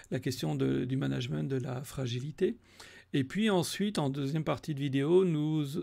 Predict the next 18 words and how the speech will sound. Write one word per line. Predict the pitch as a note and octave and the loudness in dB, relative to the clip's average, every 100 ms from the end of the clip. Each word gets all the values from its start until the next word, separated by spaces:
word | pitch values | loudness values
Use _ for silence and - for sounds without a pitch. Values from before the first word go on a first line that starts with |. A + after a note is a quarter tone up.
| - D3 | -4 -2
aborderons | C#3+ C#3 - - - E3+ D#3+ | 0 0 -4 -14 -16 -6 -2
les | D#3 B2 | -2 -2
choses | - E3 F3 D#3 | -2 0 0 0
de | C#3+ | -2
façon, | C#3+ C3 D#3+ C#3+ | -4 -4 -4 -4
je | |
vais | C#3 | -2
dire, | D3 | -4
plus | - - D3+ | -4 -6 -4
critique, | - E3 D3 C#3+ | 0 0 0 -2
en | |
prenant | D3+ - D#3+ - | -2 -2 -2 -2
en | D#3+ | -6
tout | C3 | -2
cas | E3 | 0
de | D#3+ | 0
la | D3 | 0
hauteur. | C3 D#3+ F3+ - | 0 0 0 -2